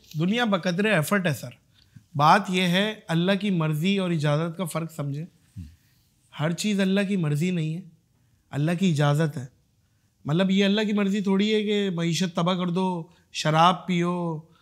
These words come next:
Speaker 1: लड़कियां नचाओ। This is not a अल्लाह की मर्जी। And मैं, हम, अल्लाह की इजाज़त है, कर लो, ऊपर आओगे, छोड़ूंगा नहीं।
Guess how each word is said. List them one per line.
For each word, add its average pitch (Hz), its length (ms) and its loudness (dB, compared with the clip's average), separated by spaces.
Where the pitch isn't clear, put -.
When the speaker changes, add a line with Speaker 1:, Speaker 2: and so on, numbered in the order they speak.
Speaker 1:
लड़कियां 165 380 0
नचाओ। 175 360 -2
This 185 160 -2
is 190 120 -2
not 165 220 0
a 196 40 -2
अल्लाह 175 280 0
की 170 100 -2
मर्जी। 151 320 -2
And 156 220 -4
मैं, 160 100 -4
हम, 156 320 -6
अल्लाह 160 240 2
की 226 120 -2
इजाज़त 220 400 2
है, 302 60 -2
कर 247 160 0
लो, 285 160 2
ऊपर 262 240 0
आओगे, 254 220 4
छोड़ूंगा 214 440 2
नहीं। 208 200 0